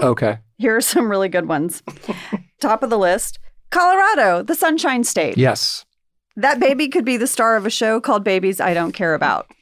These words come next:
Speaker 2: <laughs> "Everyone I know who skis is dead." "I never touch another juggler's instruments." And then, "Is there an animal shelter on the way? Annie, Annie, Shelto."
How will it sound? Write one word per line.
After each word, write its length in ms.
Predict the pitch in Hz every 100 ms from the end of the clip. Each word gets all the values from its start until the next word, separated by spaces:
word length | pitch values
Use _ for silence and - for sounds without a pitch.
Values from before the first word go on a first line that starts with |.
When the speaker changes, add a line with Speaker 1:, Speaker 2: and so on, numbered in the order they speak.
| _ - - - - - 370
Speaker 2:
<laughs> 1200 | - _ - - _ - - - - - 381 -
"Everyone 480 | 254 339 320 311 294
I 180 | 247
know 220 | 247 247 302
who 100 | 254
skis 480 | - 220 226 240
is 160 | 226 226
dead." 360 | - - - 208 _ _ _ _ _ _ - _ - - - - -
"I 80 | 262
never 220 | 277 302
touch 240 | 392 285
another 260 | 262 247 254
juggler's 460 | 233 226 214 202 -
instruments." 760 | 208 - 269 294 440 - - - _ _ _ _
And 160 | 233 233
then, 260 | 220 220 214
"Is 180 | 233
there 160 | 220 226
an 60 | 220
animal 320 | 233 254 254
shelter 420 | - 233 - 285
on 140 | 202 202
the 80 | 202
way? 340 | 233 240 247
Annie, 300 | 214 208 202
Annie, 220 | 190 175
Shelto." 520 | - 170 - - 117